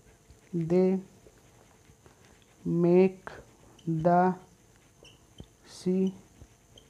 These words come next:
appear, that they make the C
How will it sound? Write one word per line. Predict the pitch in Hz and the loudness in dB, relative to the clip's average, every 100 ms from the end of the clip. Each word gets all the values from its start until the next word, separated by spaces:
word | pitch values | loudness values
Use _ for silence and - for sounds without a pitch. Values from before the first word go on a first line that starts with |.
| _ - - _ _ - | _ -20 -20 _ _ -10
appear, | 165 - 175 175 185 196 196 - - - - - | -8 -4 -2 2 4 2 0 -10 -20 -20 -20 -8
that | 151 160 185 185 165 | -4 2 2 0 0
they | 175 | 0
make | 170 170 180 175 | 0 0 -2 0
the | 190 190 | 0 0
C | 190 - 190 190 | -4 -2 -2 -2